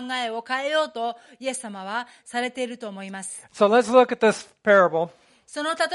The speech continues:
Speaker 1: え話を今から見ていきましょう。
Speaker 2: Found in Luke thirteen, verses eighteen and nineteen.
Speaker 1: ルカによる福音書の十三章の十八節から十九節です。
Speaker 2: Says, "Then Jesus said, 'What is the kingdom of God like? How can I illustrate it?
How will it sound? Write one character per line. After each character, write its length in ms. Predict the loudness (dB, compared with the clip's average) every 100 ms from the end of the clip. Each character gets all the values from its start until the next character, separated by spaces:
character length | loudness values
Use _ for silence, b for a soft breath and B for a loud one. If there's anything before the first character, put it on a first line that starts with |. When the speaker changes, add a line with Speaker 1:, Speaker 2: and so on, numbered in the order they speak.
| 0
Speaker 1:
え 40 |
話 380 | 2 2 0 -4
を 80 | -6
今 200 | -6 -6
か 100 | -6
ら 80 | -6
見 100 | -6
て 120 | -8
い 60 |
き 100 | -8
ま 100 | -12
し 100 | -6
ょ 60 | 2
う。 20 |
Speaker 2:
Found 300 | 4 4 2
in 140 | 2 4
Luke 200 | 2 2
thirteen, 560 | 2 2 0 -2 0 0
verses 380 | -2 -4 -2 0
eighteen 380 | 0 -2 -4 -2
and 160 | -2
nineteen. 500 | -4 -6 -12 -12 -12 -12
Speaker 1:
ル 120 | 0
カ 140 | 2
に 80 | 2
よ 100 | 0
る 120 | -2
福 180 | -8 -10
音 180 | -8 -8
書 160 | -6 -6
の 200 | -4 -4
十 280 | -6 -8
三 300 | -2 -2 -2
章 340 | -4 -4 -4 -4
の 300 | -4 -6 -8 -12
十 240 | -8 -4
八 160 | -2 -4
節 260 | -8 -12
か 120 | -10
ら 100 | -10
十 180 | -10 -10
九 120 | -12
節 200 | -14 -16
で 100 | -18
す。 140 | -20 -20 _
Speaker 2:
Says, 200 | 0 4
"Then 180 | 2 4
Jesus 360 | 0 2 2
said, 340 | 6 6 6 4
'What 300 | 2 4 4
is 160 | 2
the 80 | -2
kingdom 480 | -6 -4 -2 0 0
of 120 | 0
God 340 | 4 6 6 4
like? 340 | 2 0 -6 -16 -2
How 340 | 2 4 4 2
can 240 | 0 2
I 180 | 0 4
illustrate 680 | 6 6 4 -2 2 4 4
it? 300 | -4 -10 -20